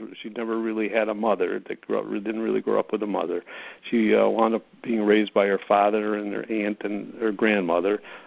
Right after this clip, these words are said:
uh, and her and her brother Jeff were together. Um, finally, after a number of years, her, her dad got remarried, and, uh,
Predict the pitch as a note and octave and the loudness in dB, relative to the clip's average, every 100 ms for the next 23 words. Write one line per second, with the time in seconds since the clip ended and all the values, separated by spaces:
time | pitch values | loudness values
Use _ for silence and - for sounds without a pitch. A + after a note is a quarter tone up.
0 | - G#2 G#2+ G2+ G2+ G#2 G#2 G2 G2+ G2 | -8 -2 0 0 2 2 2 2 4 4
1 | G2 - F#2+ F#2+ - G#2 A2 F#2+ F#2 F#2 | 0 0 0 0 0 -4 0 2 4 4
2 | G2 - - - - A2 G#2+ G2+ G#2 - | 2 -4 -18 -20 -6 -2 2 0 -2 -10
3 | - - B2+ A#2+ B2 A#2+ A2+ G#2+ - G#2 | -20 -2 2 4 6 6 4 2 -2 0
4 | G#2 A2 B2+ C3 A#2+ G2+ F#2+ F2+ F#2 G#2 | 0 0 2 4 4 4 0 -2 -2 -4
5 | - - - - G2 G2 G2+ G#2 G2+ F#2+ | -10 -20 -16 -12 -12 -6 -2 0 0 0
6 | G2+ G#2 G#2 G2 A2 G#2+ G2 F2+ F#2 G2 | 2 2 2 0 0 0 2 2 2 -2
7 | A2+ G#2+ G2+ G#2 G#2 G#2+ G#2 | -2 -4 -4 -4 -4 -4 -6